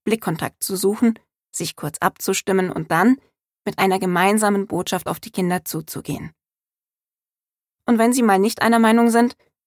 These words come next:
dann sagen sie dies offen und ehrlich. In diesen Situationen ist es hilfreich, auf die Schnelle eine pragmatische Entscheidung zu treffen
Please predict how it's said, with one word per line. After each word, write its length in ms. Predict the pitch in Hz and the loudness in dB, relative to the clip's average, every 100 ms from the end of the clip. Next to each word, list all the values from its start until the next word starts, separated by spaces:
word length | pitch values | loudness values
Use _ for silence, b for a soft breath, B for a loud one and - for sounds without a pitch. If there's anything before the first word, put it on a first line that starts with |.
| - | 0
dann 160 | 247 | 2
sagen 300 | 220 208 220 | 6 4 4
sie 120 | 208 | 0
dies 220 | 202 196 - | -2 -4 -4
offen 260 | 175 196 | -4 -2
und 160 | 175 156 | -4 -4
ehrlich. 420 | 151 151 - - _ _ _ _ _ _ _ _ _ _ | -6 -6 -10 -20 _ _ _ _ _ _ _ _ _ _
In 160 | - 233 | 2 4
diesen 300 | 226 269 302 | 4 2 2
Situationen 720 | 233 226 202 - 185 196 247 | 2 -2 -4 -2 -2 0 0
ist 160 | 117 - | -2 -6
es 120 | 175 | -6
hilfreich, 640 | 202 214 - 220 220 - | -4 -4 0 0 0 -4
auf 120 | - | -8
die 120 | - 165 | -6 -4
Schnelle 280 | 196 196 | 0 2
eine 160 | - 175 | 2 -2
pragmatische 680 | 160 175 175 175 190 180 - | -4 -6 -2 -2 -2 -4 -4
Entscheidung 500 | 147 - 160 170 180 | -6 -6 -6 -6 -8
zu 120 | 190 | -10
treffen 360 | - 196 247 | -6 -4 -2